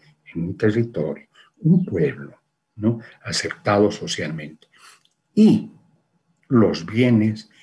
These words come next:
exosomáticos producidos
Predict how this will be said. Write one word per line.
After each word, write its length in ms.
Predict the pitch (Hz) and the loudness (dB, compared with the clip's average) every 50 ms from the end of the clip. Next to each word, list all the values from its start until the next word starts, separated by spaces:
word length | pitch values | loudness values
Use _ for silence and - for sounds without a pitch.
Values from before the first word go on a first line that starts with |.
| _ _ _ _ _ _ - | _ _ _ _ _ _ -10
exosomáticos 1160 | 147 123 - - - - 139 127 - - 135 120 117 110 110 107 - - 113 - 127 120 - - | -10 -8 -6 -6 -6 -4 -4 -4 -4 0 2 4 4 4 2 0 -4 -6 -8 -8 -12 -12 -14 -12
producidos 880 | - 127 127 123 127 123 - - 240 214 165 - - - - - _ | -4 0 0 2 2 0 -2 -2 -2 -2 -2 -2 -6 -10 -14 -16 _